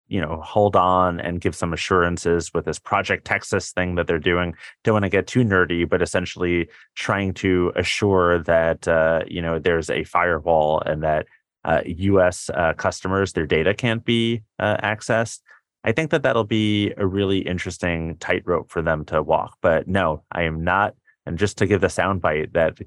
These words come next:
could, you know, get me in trouble later, I'm not expecting a total ban. And I think the odds of that are, uh, very low, but the odds of nothing happening is also very low.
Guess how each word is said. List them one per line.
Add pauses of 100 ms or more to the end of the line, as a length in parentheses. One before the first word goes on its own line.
could, (400)
you
know, (200)
get
me
in
trouble
later, (280)
I'm
not
expecting
a
total
ban.
And
I
think
the
odds
of
that
are,
uh,
very
low,
but (220)
the
odds
of
nothing
happening
is
also
very
low.